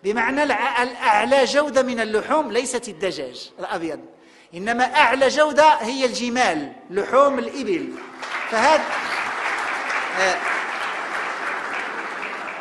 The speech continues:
اللحم الذي ليس فيه كوليسترول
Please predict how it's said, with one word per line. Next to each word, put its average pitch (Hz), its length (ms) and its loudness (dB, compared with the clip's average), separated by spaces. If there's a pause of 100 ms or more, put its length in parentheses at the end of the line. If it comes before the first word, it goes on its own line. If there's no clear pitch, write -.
(640)
اللحم 277 440 2
الذي 269 300 2
ليس 294 240 -2
فيه 277 240 -2
كوليسترول 240 680 0